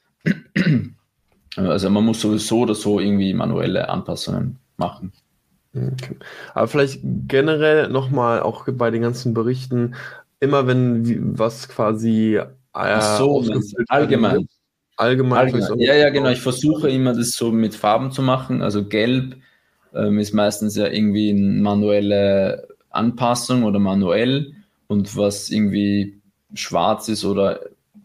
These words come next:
Speaker 1: wo eine Formel drin ist, hat meistens eine andere Farbe. Ähm, genau, ist jetzt nicht immer einheitlich, aber f-, man versuch-, ich versuche immer mit, gelb ist eigentlich immer manueller Input. Genau.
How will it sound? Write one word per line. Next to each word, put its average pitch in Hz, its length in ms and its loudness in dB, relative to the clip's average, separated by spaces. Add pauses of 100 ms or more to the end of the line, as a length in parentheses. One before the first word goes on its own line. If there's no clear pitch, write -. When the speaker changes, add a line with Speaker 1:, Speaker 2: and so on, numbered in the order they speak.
(160)
Speaker 1:
wo - 240 -8
eine 101 100 2
Formel 104 400 0
drin 110 180 0
ist, 107 140 0
hat 101 140 -2
meistens 98 320 -2
eine 78 80 0
andere 98 260 0
Farbe. 107 500 0 (640)
Ähm, 95 520 -2 (960)
genau, 92 220 0
ist 101 100 -2
jetzt 98 160 -4
nicht 107 180 -2
immer 98 220 2
einheitlich, 98 520 -2
aber 90 380 -4 (260)
f-, - 220 -18
man 69 380 -4
versuch-, 104 420 -4
ich - 100 -6
versuche 104 360 -4
immer 101 140 2
mit, 101 280 0 (460)
gelb 117 300 2
ist 110 140 -2
eigentlich 95 360 0
immer 110 180 4
manueller 95 500 2
Input. 92 520 -6 (440)
Genau. - 280 -6